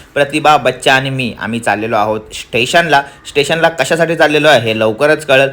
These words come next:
अं, बाईकवरून जाता जाता बाईक एका साईडला लावली आणि विरार स्टेशन आलं इथे. विरार स्टेशनला तिकीट वगैरे काढली आणि आम्ही प्लॅटफॉर्म नंबर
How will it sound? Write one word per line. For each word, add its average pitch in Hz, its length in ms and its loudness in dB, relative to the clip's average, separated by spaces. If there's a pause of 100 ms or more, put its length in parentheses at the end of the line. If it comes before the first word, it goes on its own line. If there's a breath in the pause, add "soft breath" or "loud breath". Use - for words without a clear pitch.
(220 loud breath)
अं, 120 140 -2
बाईकवरून 175 420 2
जाता 160 180 2
जाता 156 200 4
बाईक 127 260 0
एका 123 140 -8
साईडला 123 320 -2
लावली 160 220 0
आणि 143 180 0
विरार 123 220 -2
स्टेशन 143 300 -8
आलं 202 180 0
इथे. 135 360 -4 (140)
विरार 131 180 -2
स्टेशनला 139 300 -6
तिकीट 127 300 -8
वगैरे 131 280 0
काढली 127 360 0 (220 loud breath)
आणि 160 140 -4
आम्ही 156 180 0
प्लॅटफॉर्म 147 560 0
नंबर 120 380 -2